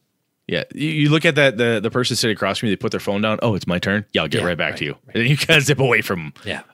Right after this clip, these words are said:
Speaker 1: "Oh, I, I should stop reading this book. Oh, I should stop talking to the player next to me and actually en-, engage in the game." Yeah, you.
Speaker 2: Right.
Speaker 1: So the, the more serious component that I'm talking about is I have had it sometimes where I've looked at somebody and said, "What do you do?" And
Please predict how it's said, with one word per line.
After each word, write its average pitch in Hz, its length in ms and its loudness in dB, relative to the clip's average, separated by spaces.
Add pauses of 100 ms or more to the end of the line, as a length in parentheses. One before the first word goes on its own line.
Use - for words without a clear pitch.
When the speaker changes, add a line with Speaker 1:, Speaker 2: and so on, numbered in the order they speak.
(120)
Speaker 1:
"Oh, 104 160 2
I, 110 220 2
I 120 40 4
should 120 240 -2
stop 113 260 -2
reading 117 260 2
this 104 120 -2
book. 120 400 -4
Oh, 123 220 4
I - 20 0
should 101 160 0
stop 107 180 0
talking 107 280 0
to - 20 0
the 95 80 -2
player 101 180 0
next 95 200 -2
to 120 80 -6
me 113 80 -2
and 92 80 0
actually 87 340 -4
en-, 90 240 -4
engage 90 360 -2
in 90 40 -10
the 82 80 -6
game." 82 320 -4
Yeah, 90 280 -2 (180)
you. 92 220 0
Speaker 2:
Right. - 100 -14 (560)
Speaker 1:
So 139 340 2
the, 120 220 0
the 123 160 -2
more 127 180 0
serious 220 300 2
component 82 420 -2
that 87 80 -2
I'm 117 60 -2
talking 78 320 -4
about 67 240 -10
is 73 200 -8 (680)
I 147 80 4
have 156 100 2
had 147 140 2
it 131 100 -2
sometimes 110 320 0
where 110 80 0
I've 95 60 0
looked 131 180 0
at 113 80 -2
somebody 98 200 0
and 90 80 -2
said, 82 220 -2
"What 151 120 4
do 151 80 2
you 143 80 4
do?" 107 300 -2 (1000)
And 95 720 -2